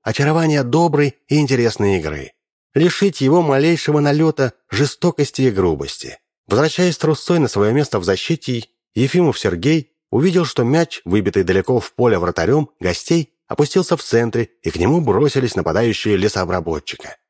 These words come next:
Ниткин и нападающий Метеора Судковский... Судковский промахнулся по мячу и попал по ноге Ниткина. Ниткин свалился на траву. Стадион возмущённо загудел, и тем более стадион загудел, когда увидел, что Судковский упал рядом с Ниткиным.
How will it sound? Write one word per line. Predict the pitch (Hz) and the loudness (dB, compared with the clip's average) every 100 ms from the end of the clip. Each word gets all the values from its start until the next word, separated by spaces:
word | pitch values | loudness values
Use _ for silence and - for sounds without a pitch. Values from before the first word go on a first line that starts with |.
| _ _ | _ _
Ниткин | 90 151 185 - 98 | 0 2 2 0 0
и | 101 | 2
нападающий | 123 147 160 139 120 | 0 2 2 0 0
Метеора | 117 107 123 151 120 | 0 2 2 2 0
Судковский... | - 98 - 160 - 151 131 _ _ _ | -2 -2 0 0 0 -4 -4 _ _ _
Судковский | - - 90 - 156 - 147 | -6 -4 -4 -2 -2 0 -4
промахнулся | 127 127 127 135 165 151 98 | 0 0 0 0 2 2 0
по | 95 | 0
мячу | 98 - 92 - _ | -2 0 -2 -2 _
и | 98 | -4
попал | 127 180 165 | -2 0 0
по | - 110 | 0 0
ноге | 117 147 | 0 0
Ниткина. | 101 107 113 - 80 73 - _ _ | 0 0 0 -4 -10 -12 -16 _ _
Ниткин | 87 139 147 131 117 | 0 0 0 -2 -2
свалился | 101 92 110 - | 0 0 0 0
на | 95 95 | -2 -2
траву. | 92 85 80 76 - _ _ | -4 -4 -6 -8 -12 _ _
Стадион | - 98 143 170 | -4 0 2 2
возмущённо | 156 151 165 - 165 160 147 | 2 2 0 0 2 2 2
загудел, | 151 151 110 92 71 - _ _ - | 2 0 0 -2 -4 -14 _ _ -6
и | 87 | -6
тем | - 151 135 92 | 0 0 2 0
более | 127 156 127 107 | 0 2 2 0
стадион | - 104 110 139 107 | 0 0 2 2 2
загудел, | 110 110 104 151 117 | 0 0 0 0 0
когда | 113 107 147 | -2 0 -2
увидел, | - 123 135 170 127 | 0 -2 0 0 0
что | 113 135 | 0 -4
Судковский | 123 135 - 165 - - | -2 -4 0 0 0 0
упал | 143 135 160 143 | 0 0 0 0
рядом | 147 151 | 2 0
с | 139 - | -2 0
Ниткиным. | 139 123 - 78 71 | 0 0 -4 -8 -10